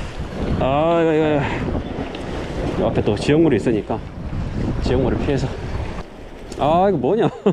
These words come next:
<laughs> 이놈 새끼. 야, 소물. 여러분들. <laughs> 참돔 일자입니다, 일자.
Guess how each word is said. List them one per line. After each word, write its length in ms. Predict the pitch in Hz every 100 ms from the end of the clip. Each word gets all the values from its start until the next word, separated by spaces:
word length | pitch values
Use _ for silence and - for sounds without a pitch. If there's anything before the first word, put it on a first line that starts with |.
| - 180 -
<laughs> 500 | - - - - -
이놈 220 | 123 143
새끼. 300 | - 208 196 - - - - - - - - - - -
야, 640 | 123 147 139 123 123 120 120 - - - - -
소물. 400 | - - 190 190 170 - - - - - - - - - - - - - - - -
여러분들. 360 | 123 120 113 104 - - - - -
<laughs> 1300 | 190 - - 220 - - - - - - - - 208
참돔 420 | - 190 196 175 180
일자입니다, 380 | 208 233 175
일자. 340 | 135 160 -